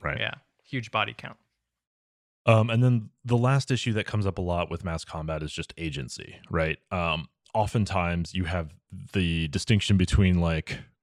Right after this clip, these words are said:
Speaker 1: commanders and soldiers, right? So if the players are the ones giving the orders, it means they probably can't go and directly carry them out. You know, the general has to stay in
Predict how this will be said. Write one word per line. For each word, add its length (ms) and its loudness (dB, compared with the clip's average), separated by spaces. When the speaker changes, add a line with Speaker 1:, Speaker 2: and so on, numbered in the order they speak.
Speaker 1:
commanders 560 4
and 80 0
soldiers, 600 -8
right? 300 0
So 540 2
if 160 -2
the 80 -4
players 320 6
are 60 4
the 80 4
ones 380 2
giving 340 6
the 120 4
orders, 420 4
it 100 -2
means 200 4
they 80 0
probably 480 2
can't 320 2
go 160 6
and 100 4
directly 440 0
carry 280 -2
them 180 -2
out. 300 -12
You 120 0
know, 100 0
the 100 0
general 420 4
has 240 -4
to 60 -18
stay 360 -2
in 400 -6